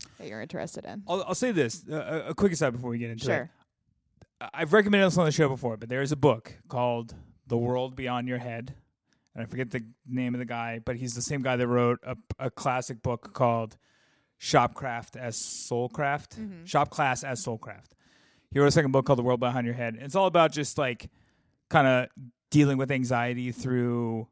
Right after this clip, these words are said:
Speaker 2: sort of physical craft.
Speaker 1: Mm-hmm.
Speaker 2: And I have found that writing and penmanship and stuff like that does that for me.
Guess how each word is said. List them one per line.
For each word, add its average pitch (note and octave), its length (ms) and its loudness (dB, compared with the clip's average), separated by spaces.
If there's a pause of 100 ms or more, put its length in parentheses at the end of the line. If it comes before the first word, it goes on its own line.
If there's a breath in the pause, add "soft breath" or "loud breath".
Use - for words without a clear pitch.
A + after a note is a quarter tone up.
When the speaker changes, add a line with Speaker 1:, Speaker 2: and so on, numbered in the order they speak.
Speaker 2:
sort - 220 -4
of G#2 60 -8
physical C3 500 2
craft. - 720 -6 (340)
Speaker 1:
Mm-hmm. F#3+ 400 -12
Speaker 2:
And B2 160 -2
I B2 140 -2
have B2 160 -6
found C3 480 -2
that A#2+ 760 -8 (200)
writing B2+ 460 -2
and A#2+ 220 0
penmanship B2 680 -6
and A#2 100 -6
stuff - 200 -14
like B2+ 100 -10
that B2 220 0
does B2 160 2
that C3 140 0
for - 100 -10
me. E3 160 -6